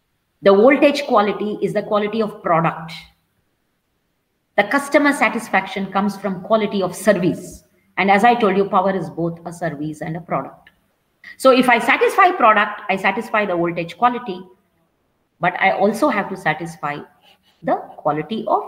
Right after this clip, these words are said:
service. It covers all the interactions between the customer and the utility,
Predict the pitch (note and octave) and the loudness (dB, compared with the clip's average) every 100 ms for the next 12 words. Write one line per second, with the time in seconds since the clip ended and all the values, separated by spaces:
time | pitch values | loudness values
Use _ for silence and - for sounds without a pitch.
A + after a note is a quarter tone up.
0 | - - - - - - E3 - _ _ | -10 -20 -6 -4 -4 -6 -14 -18 _ _
1 | - - - G#3 - A#3+ C4 C4 - - | -20 -20 -2 -2 2 4 4 4 2 4
2 | A#3 A4 B4 B4+ F4+ A3 A3 G#3 - A3 | 4 4 2 2 2 2 0 0 -4 -8
3 | G#3 - G3+ F#3+ F#3+ F3+ F3+ E3+ - F3 | -8 -12 -8 -6 -4 -4 -4 -8 -8 -6
4 | D#3+ D#3+ F#3 D#4 B3 E3+ E3 C#3+ - C#3 | -4 -4 0 2 2 2 -4 -6 -10 -12